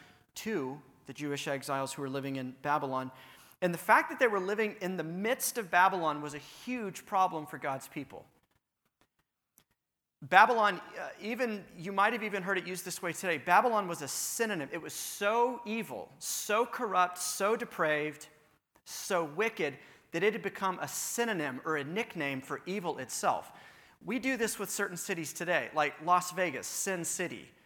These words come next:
Las Vegas is kind of synonymous. Like, if you tell people you went to Las Vegas, you think you owe them an explanation of, like, what you weren't doing there. "Oh, it was just a business trip. I was just there for, like, an internship thing. It wasn't, like,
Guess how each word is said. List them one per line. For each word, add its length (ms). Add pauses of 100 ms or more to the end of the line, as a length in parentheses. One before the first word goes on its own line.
(280)
Las 240
Vegas 260
is 80
kind 160
of 80
synonymous. 920 (760)
Like, 180
if 80
you 80
tell 220
people 280
you 80
went 160
to 60
Las 240
Vegas, 340
you 60
think 300
you 140
owe 140
them 140
an 60
explanation 600
of, 140
like, 220
what 200
you 80
weren't 340
doing 300
there. 340 (1000)
"Oh, 120
it 40
was 120
just 200
a 20
business 340
trip. 260
I 100
was 100
just 160
there 160
for, 160
like, 180
an 160
internship 380
thing. 220
It 100
wasn't, 320
like, 300